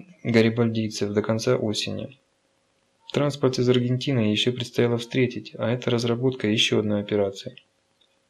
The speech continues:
Два сто девяносто миллиметровых решили поставить на варяг. Одно сейчас на импровизированном полигоне лупило в море, проверяя таблицы стрельбы и соответствие прочностных характеристик русского станка от восьмидюймовки Кане,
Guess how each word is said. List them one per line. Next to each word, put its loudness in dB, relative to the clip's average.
Два 0
сто 0
девяносто 2
миллиметровых 2
решили 0
поставить 0
на 0
варяг. -2
Одно 0
сейчас 0
на 2
импровизированном 2
полигоне 2
лупило -2
в -4
море, -4
проверяя 0
таблицы -2
стрельбы 0
и -6
соответствие -2
прочностных -2
характеристик -2
русского 0
станка 0
от -2
восьмидюймовки -4
Кане, -4